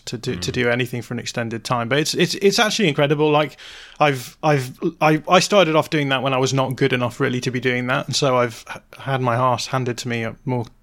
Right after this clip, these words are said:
Speaker 1: times than I care to admit.
Speaker 2: Mm-hmm.
Speaker 1: But I've done, like, things where, like, there's a, there's a famous chess pit legend of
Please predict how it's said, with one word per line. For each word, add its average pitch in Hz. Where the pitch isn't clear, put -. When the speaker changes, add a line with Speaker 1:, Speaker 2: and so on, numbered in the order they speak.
Speaker 1:
times 120
than 120
I 117
care 117
to 117
admit. 135
Speaker 2:
Mm-hmm. -
Speaker 1:
But 135
I've 143
done, 180
like, 143
things 156
where, 135
like, 131
there's 131
a, -
there's 139
a -
famous 135
chess -
pit -
legend 131
of 120